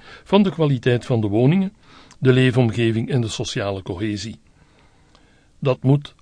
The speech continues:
alle wijkbewoners ten goede komen. Als we het hebben over sociale cohesie, geef ik graag mee dat ook de vertegenwoordigers van het project Sociale Cohesie op het terrein aanwezig zullen zijn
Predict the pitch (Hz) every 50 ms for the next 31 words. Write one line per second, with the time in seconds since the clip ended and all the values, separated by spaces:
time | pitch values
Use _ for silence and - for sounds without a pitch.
0 | _ _ 147 147 160 165 - - _ _ _ _ 143 143 139 120 113 123 113 120
1 | 120 110 113 107 - - - _ _ - 139 110 98 107 113 104 104 98 - 117
2 | 98 95 92 87 - _ _ _ _ _ _ _ _ _ _ _ _ - _ -
3 | - _ _ _ _ _ - 151 175 147 - 165 151 143 127 135 170 160 - -
4 | - 139 135 127 123 104 - 143 120 - - 127 117 117 113 110 - 127 139 160
5 | 165 156 143 143 110 120 127 120 107 110 107 - - 147 147 156 139 - 139 127
6 | 131 151 - - _ _ - - - - _ _ - 131 123 131 165 180 180 170
7 | 156 175 147 - - 170 160 131 139 127 135 139 139 139 143 127 143 127 - -
8 | - 143 110 131 131 123 123 110 - - 120 120 117 117 110 - - - 113 -
9 | - 117 - - 139 139 156 165 165 139 - 120 110 127 135 143 127 151 - 160
10 | 143 143 147 120 - 127 117 117 117 123 - 117 104 101 101 101 110 127 135 139
11 | 139 - - 160 156 160 147 135 151 156 160 -